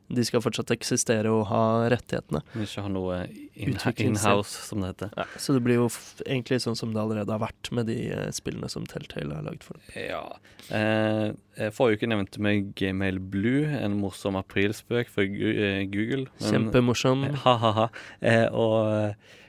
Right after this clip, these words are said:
Speaker 2: altså, men da klagde de på at det går ikke an å skru på G-, Gmail Blue, men selvfølgelig har en, eh, en fan ordnet opp det. Studenten Shlomo Shone Dazelman ved <laughs> University of Michigan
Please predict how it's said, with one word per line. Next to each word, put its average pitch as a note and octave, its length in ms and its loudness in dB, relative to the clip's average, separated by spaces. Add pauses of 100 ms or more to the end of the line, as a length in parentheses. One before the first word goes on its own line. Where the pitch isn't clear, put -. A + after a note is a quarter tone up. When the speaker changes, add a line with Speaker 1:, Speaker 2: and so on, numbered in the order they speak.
(120)
Speaker 2:
altså, A#2+ 260 0
men A2+ 140 4
da C3 80 6
klagde G#2+ 240 6
de A2+ 140 0
på G#2+ 100 6
at G#2 60 2
det B2 120 0
går A2 200 2
ikke - 160 -4
an G2+ 160 -2
å A2 80 -2
skru - 240 -4
på - 240 -2
G-, G2 320 -2
Gmail F#2+ 320 -2
Blue, A#2 320 0
men A2 100 -2
selvfølgelig G#2 500 0
har F#2+ 220 0
en, F#2 240 -2
eh, F#2 160 -2 (440)
en F#2+ 80 -4
fan G2 420 2
ordnet F#2 240 -2
opp F2+ 160 -6
det. A2+ 260 2
Studenten G2+ 520 0
Shlomo G#2+ 720 2
Shone G2+ 420 0
Dazelman G#2 880 0
ved G#2 100 2
<laughs> - 260 0
University G#2 380 2
of G2 80 0
Michigan A#2 460 0